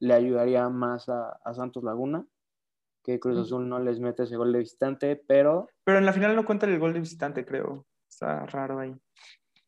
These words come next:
Speaker 1: Mm, no, sí, creo que sí. Sí, sí, cierto, lo habían quitado para la final.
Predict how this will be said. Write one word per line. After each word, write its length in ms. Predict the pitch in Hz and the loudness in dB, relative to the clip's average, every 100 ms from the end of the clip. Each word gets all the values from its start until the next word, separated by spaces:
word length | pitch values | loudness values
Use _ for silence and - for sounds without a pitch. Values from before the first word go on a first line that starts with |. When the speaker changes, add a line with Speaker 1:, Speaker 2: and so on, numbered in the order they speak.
| _ _ _ _ _ - | _ _ _ _ _ -10
Speaker 1:
Mm, 280 | 151 151 147 - - | -4 -4 -6 -10 -6
no, 240 | 147 151 | -4 -2
sí, 300 | 151 147 127 | -2 -2 -2
creo 160 | - 170 | 2 2
que 80 | 170 | 2
sí. 220 | 165 156 | -2 -6
Sí, 220 | - 170 | 2 4
sí, 140 | 165 165 | 4 2
cierto, 340 | 160 139 113 | 0 -2 -4
lo 120 | 113 | 0
habían 200 | 120 131 | 0 -2
quitado 340 | 135 143 135 135 | -4 0 0 0
para 140 | 117 | -2
la 140 | 107 104 | -2 -4
final. 340 | 113 120 117 | -8 -10 -10